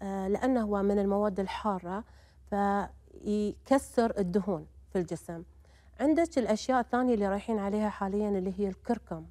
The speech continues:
الكركم الفريش والزنجبيل والهيل والقرفة وال-، والقرنفل أيضًا. هذه كلها أشياء تسرع من عملية الأيض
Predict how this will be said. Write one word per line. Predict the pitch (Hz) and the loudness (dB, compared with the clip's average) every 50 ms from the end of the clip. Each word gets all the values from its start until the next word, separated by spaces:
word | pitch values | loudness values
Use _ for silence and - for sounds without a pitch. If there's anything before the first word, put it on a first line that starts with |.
| - 185 | -14 -14
الكركم | - - 233 220 - - 214 | -6 -4 -4 -4 -2 0 0
الفريش | 202 196 190 - 202 175 165 - - - - - - - - - _ - - - - - - | 0 0 -2 -4 -8 -8 -8 -10 -18 -20 -20 -20 -20 -20 -20 -20 _ -20 -20 -20 -20 -8 -4
والزنجبيل | 180 180 170 180 196 196 190 202 196 180 190 180 160 160 160 - - - - - - - | -4 -2 0 2 2 4 4 2 2 2 0 -2 -2 -6 -10 -16 -20 -20 -20 -20 -12 -4
والهيل | 185 185 196 202 190 170 185 196 190 180 165 156 156 165 - - - - - - - - _ - - - - - - - - | -2 0 0 0 0 0 0 0 2 2 0 -2 -6 -10 -16 -20 -20 -20 -20 -20 -20 -20 _ -20 -20 -20 -20 -20 -20 -16 -2
والقرفة | - 190 190 202 202 - - 240 233 - - - 180 160 151 - - - - - - - - _ - - - - - - _ _ _ | 2 4 4 4 4 4 4 2 2 2 -2 -6 -6 -6 -6 -10 -18 -20 -20 -20 -20 -20 -20 _ -20 -20 -20 -20 -20 -20 _ _ _
وال-، | - 202 202 208 214 214 214 220 220 214 202 202 196 196 190 190 196 196 - - 220 | 0 2 4 4 4 4 4 6 6 6 6 6 4 2 2 0 -2 -4 -6 -6 -2
والقرنفل | 196 190 214 214 - 294 254 202 175 - 151 135 - - | 2 2 2 6 6 6 6 6 0 -4 -8 -8 -6 -6
أيضًا. | 185 180 170 170 175 180 - - - | -8 -6 -6 -8 -12 -12 -12 -4 0
هذه | 285 285 254 247 254 - | 2 2 2 2 -2 0
كلها | - 320 320 311 294 269 254 240 233 - 226 | 2 4 6 6 6 6 4 4 2 2 0
أشياء | 226 - - - 247 247 269 294 - 226 | -2 -2 -2 0 2 2 2 2 0 -4
تسرع | - - - - 285 285 269 254 247 233 220 | -10 -12 0 2 2 4 4 2 2 2 2
من | 208 214 214 | 2 2 2
عملية | 202 208 208 214 208 214 247 254 233 - 220 | 2 2 2 2 2 2 2 2 2 2 -2
الأيض | 202 - 208 196 160 | -2 0 -2 -4 -4